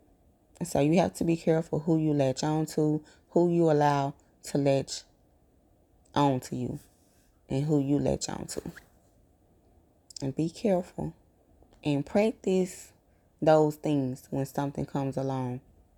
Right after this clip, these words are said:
Sit with it. Pray about it first.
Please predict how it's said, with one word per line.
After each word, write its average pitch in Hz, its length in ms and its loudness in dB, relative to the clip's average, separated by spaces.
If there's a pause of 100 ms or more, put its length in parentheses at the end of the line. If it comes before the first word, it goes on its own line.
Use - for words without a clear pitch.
(840)
Sit - 360 0
with 147 220 0
it. - 120 -12 (920)
Pray 185 260 0
about 151 260 -2
it 135 80 -6
first. 131 340 -6